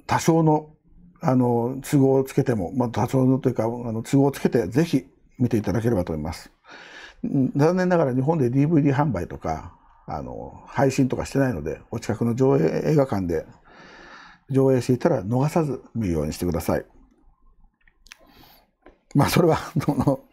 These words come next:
あの、この授業とちょっと直接関わりませんが、でも、あの、本当に、あの、いいし、見たら、あの、「なんでこれ早く見なかったんだろう」と、こう、後悔することになります、きっと。さて、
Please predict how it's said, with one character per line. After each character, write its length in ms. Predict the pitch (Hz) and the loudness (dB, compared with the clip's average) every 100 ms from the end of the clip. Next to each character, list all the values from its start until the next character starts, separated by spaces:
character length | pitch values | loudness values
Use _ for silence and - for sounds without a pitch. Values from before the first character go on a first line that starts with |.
| - - - 151 - | -10 -8 -8 -10 -2
あ 120 | 143 | 2
の、 120 | 131 120 | 2 2
こ 180 | - 139 | 2 2
の 80 | |
授 180 | 127 135 | 4 4
業 80 | 123 | 4
と 140 | 117 | 0
ち 440 | 120 - - - 131 | -2 -4 -4 -2 -2
ょ 40 | |
っ 20 | |
と 260 | 127 123 156 190 - | 0 -2 -4 -8 -2
直 100 | 127 | 0
接 200 | 135 120 | 0 0
関 120 | 123 117 | 0 0
わ 80 | |
り 100 | 123 | 2
ま 80 | 123 | 2
せ 140 | 123 117 | 0 0
ん 40 | |
が、 160 | 107 104 | 0 0
で 100 | 143 | 4
も、 280 | 131 139 - | 4 2 2
あ 120 | 127 | 0
の、 240 | 123 131 | 2 0
本 200 | - 190 | 0 0
当 60 | 196 | 2
に、 280 | 196 170 170 | 4 4 2
あ 120 | 147 | 0
の、 100 | 139 | 2
い 140 | 143 135 | 2 2
い 40 | |
し、 160 | - 117 | 0 0
見 160 | 143 | 2
た 120 | 160 131 | 2 2
ら、 180 | 90 - - - | -2 -8 -20 -8
あ 80 | - | -2
の、 100 | 127 | 2
「な 100 | 139 156 | 4 4
ん 20 | |
で 80 | 127 | 2
こ 80 | |
れ 60 | 127 | 2
早 180 | 127 127 | 0 0
く 80 | 127 | 0
見 60 | |
な 60 | 120 | 2
か 60 | |
っ 40 | 117 | 0
た 100 | 110 | -2
ん 40 | |
だ 80 | 107 | -4
ろ 80 | 98 | -4
う」 20 | |
と、 60 | 113 | -6
こ 160 | - | 0
う、 120 | 131 135 | 2 2
後 200 | 147 131 | 0 0
悔 120 | 90 | -2
す 120 | 78 | -4
る 60 | 80 | -6
こ 80 | |
と 80 | 76 | -6
に 60 | 60 | -8
な 80 | 65 | -10
り 80 | |
ま 120 | 78 - | -10 -12
す、 100 | - | -16
き 100 | - | -18
っ 40 | |
と。 140 | - - _ _ _ _ _ _ _ _ - _ - - - - - - | -18 -18 _ _ _ _ _ _ _ _ -20 _ -20 -18 -16 -14 -14 -14
さ 180 | - 214 | 0 0
て、 300 | 214 135 - | 2 0 -2